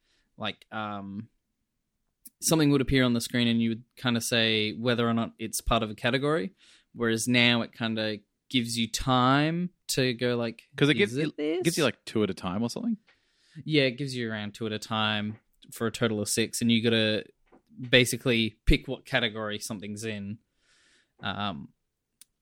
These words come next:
Speaker 1: and that is the moneymaker. You,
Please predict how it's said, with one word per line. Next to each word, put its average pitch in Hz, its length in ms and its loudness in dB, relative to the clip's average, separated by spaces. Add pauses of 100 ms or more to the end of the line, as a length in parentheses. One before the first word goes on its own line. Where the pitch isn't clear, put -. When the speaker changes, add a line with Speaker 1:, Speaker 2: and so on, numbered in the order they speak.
Speaker 1:
and 131 160 4
that 147 300 10 (280)
is 123 280 -2
the 123 100 -2
moneymaker. 80 880 -4
You, 131 160 4